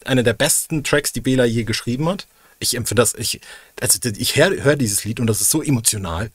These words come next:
Also da könnte ich fast heulen, weil das irgendwie so, das ist so nah dran irgendwie. Das hat gar nicht mal jetzt ein super trauriges Thema, aber das ist irgendwie so nah. Jedenfalls ist Schwarz-Weiß gut. Es gibt kein Schwarz und Weiß mehr. One Night Stand ist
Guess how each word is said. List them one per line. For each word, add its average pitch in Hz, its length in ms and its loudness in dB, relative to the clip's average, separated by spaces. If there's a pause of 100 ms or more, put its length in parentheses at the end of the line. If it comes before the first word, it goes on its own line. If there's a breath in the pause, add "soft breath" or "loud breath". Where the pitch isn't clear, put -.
(120)
Also - 160 -2
da 131 40 -2
könnte 151 200 -2
ich - 100 0
fast - 280 -4
heulen, 120 300 4
weil 110 100 4
das 110 140 0
irgendwie 135 280 2
so, 151 300 4 (640 soft breath)
das 110 120 2
ist 110 120 2
so 156 160 2
nah 139 200 4
dran 135 300 2
irgendwie. 92 460 -4
Das - 140 0
hat - 100 -8
gar 135 80 6
nicht 139 120 2
mal 131 120 6
jetzt 120 160 2
ein 113 80 -2 (400 loud breath)
super 143 240 4
trauriges 120 500 0
Thema, 147 320 0
aber 98 100 4
das 101 120 2
ist 104 100 -2
irgendwie 113 220 2
so 104 300 -2
nah. 101 480 2
Jedenfalls 135 380 4
ist 117 120 -2
Schwarz-Weiß 117 520 -2
gut. 175 320 -4 (140)
Es - 100 -6
gibt 120 140 -6
kein 117 160 0
Schwarz 113 300 0
und 98 100 -2
Weiß 123 220 2
mehr. 135 260 0
One 120 140 2
Night 117 200 2
Stand 110 280 0
ist - 240 -4